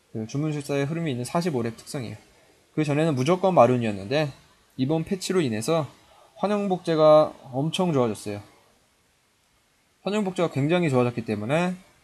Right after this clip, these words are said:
초보자분들은 환영복제를 찍으시는 걸 추천해드려요.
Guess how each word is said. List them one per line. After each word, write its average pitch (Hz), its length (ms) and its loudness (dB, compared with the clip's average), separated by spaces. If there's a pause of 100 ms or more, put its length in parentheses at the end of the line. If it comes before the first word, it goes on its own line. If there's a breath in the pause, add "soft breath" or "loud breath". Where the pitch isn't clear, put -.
(160)
초보자분들은 180 840 2
환영복제를 180 680 -2
찍으시는 185 340 -2
걸 156 100 -2
추천해드려요. 120 540 -4